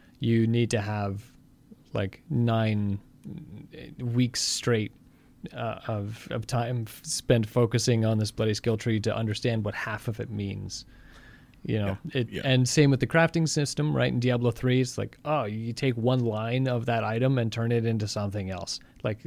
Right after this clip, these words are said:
Speaker 1: th-, there's not much to that. The Path of Exile crafting, like, I, again, it's,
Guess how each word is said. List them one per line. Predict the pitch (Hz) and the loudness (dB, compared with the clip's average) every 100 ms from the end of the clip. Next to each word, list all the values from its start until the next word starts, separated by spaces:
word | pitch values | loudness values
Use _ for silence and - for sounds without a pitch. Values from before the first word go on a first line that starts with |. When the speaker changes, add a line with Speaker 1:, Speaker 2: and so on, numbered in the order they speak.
| 131 | -6
Speaker 1:
th-, | 123 117 | -4 -4
there's | 117 113 | -2 -2
not | 117 | -2
much | 110 - | -4 -4
to | - 123 | 0 0
that. | 101 - - - - - - - | 0 -4 -16 -20 -20 -20 -20 -4
The | 131 | 0
Path | 131 127 | 2 4
of | 127 | 4
Exile | 165 165 127 | 4 4 2
crafting, | - 117 110 117 107 101 - | 2 0 0 0 0 -2 -4
like, | 107 98 - - - - _ - - | -4 -4 -10 -20 -20 -20 _ -20 -16
I, | - 80 80 - - - - - | -12 -10 -6 -6 -8 -10 -14 -4
again, | 127 123 127 110 107 | -2 4 4 4 0
it's, | 107 - - - | -4 -6 -12 -12